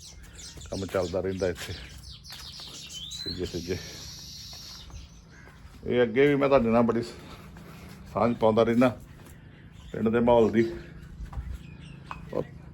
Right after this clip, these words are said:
ਖੂਬਸੂਰਤੀ ਸਾਡੀ ਇਹੋ ਆ ਕਿ ਅਸੀਂ ਆਪਣਾ environment ਨੂੰ ਜਦੋਂ ਬਚਾ ਕੇ ਰੱਖਦੇ ਹਾਂ, ਸਾਫ਼ ਸੁਥਰਾ ਰੱਖੀਏ, ਤੇ ਹਰ ਚੀਜ਼ ਸੋਹਣੀ ਲੱਗਦੀ ਆ। ਦੇਖੋ, ਫੁੱਲ ਫਲ ਆਏ,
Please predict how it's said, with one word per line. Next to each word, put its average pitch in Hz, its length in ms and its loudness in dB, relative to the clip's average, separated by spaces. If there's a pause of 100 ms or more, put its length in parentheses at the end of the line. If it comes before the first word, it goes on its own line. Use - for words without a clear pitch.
ਖੂਬਸੂਰਤੀ 151 600 6
ਸਾਡੀ 147 360 8
ਇਹੋ 151 160 10
ਆ 147 160 12
ਕਿ 151 120 6
ਅਸੀਂ 139 220 4
ਆਪਣਾ 123 420 4 (920)
environment 120 540 4
ਨੂੰ 117 120 2
ਜਦੋਂ 113 220 4
ਬਚਾ 107 300 4
ਕੇ 113 120 4
ਰੱਖਦੇ 117 280 2
ਹਾਂ, 110 80 2
ਸਾਫ਼ 101 240 2
ਸੁਥਰਾ 110 320 -2
ਰੱਖੀਏ, 117 340 -4 (1400)
ਤੇ 113 140 -6
ਹਰ 120 340 -6
ਚੀਜ਼ - 280 -6
ਸੋਹਣੀ 120 280 2
ਲੱਗਦੀ 101 280 4
ਆ। 110 80 6
ਦੇਖੋ, 113 320 -2 (200)
ਫੁੱਲ 107 220 0
ਫਲ 110 260 2
ਆਏ, 107 140 8